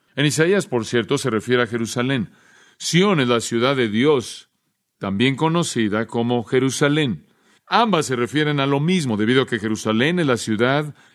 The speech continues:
que el monte Sión ocupa. En términos figurados, Sión es la esfera del nuevo pacto de la gracia.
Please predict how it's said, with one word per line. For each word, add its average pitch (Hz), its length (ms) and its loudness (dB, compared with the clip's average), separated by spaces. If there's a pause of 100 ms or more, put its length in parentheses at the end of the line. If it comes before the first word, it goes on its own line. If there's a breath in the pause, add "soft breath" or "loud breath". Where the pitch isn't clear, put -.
que 131 140 0
el 120 100 0
monte 156 540 0
Sión 147 340 -2
ocupa. 135 560 -2 (440)
En 117 140 -2
términos 151 420 0
figurados, 139 560 2
Sión 127 580 0 (300 soft breath)
es 151 340 0
la 135 200 0
esfera 123 600 0
del 113 240 -2
nuevo 165 480 0
pacto 160 520 0
de 117 220 -2
la 123 160 0
gracia. 113 640 -4